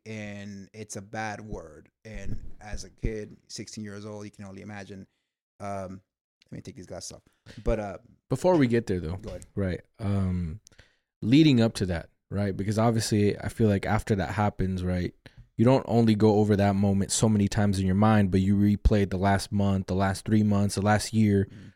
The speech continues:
Speaker 2: right? Because you're trying to figure out, like, where that took that trajectory to end there, right?
Speaker 1: Mm-hmm.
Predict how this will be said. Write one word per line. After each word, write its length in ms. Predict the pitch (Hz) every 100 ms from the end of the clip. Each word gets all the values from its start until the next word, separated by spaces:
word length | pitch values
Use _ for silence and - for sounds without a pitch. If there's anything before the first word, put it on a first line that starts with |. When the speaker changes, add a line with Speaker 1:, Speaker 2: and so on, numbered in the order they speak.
| _
Speaker 2:
right? 160 | 101 98
Because 320 | 101 107 95
you're 140 | 101
trying 320 | - 131 120
to 80 | 113
figure 400 | - 120 104 104
out, 220 | 104 90
like, 180 | 95 92
where 500 | 90 104 110 104 104
that 380 | 92 95 101 - _ _ _ _ -
took 220 | 117 -
that 160 | 107 -
trajectory 580 | 101 110 104 - 101
to 240 | 98 - 104
end 180 | 101 90
there, 180 | 82 -
right? 260 | 95 98
Speaker 1:
Mm-hmm. 360 | - - -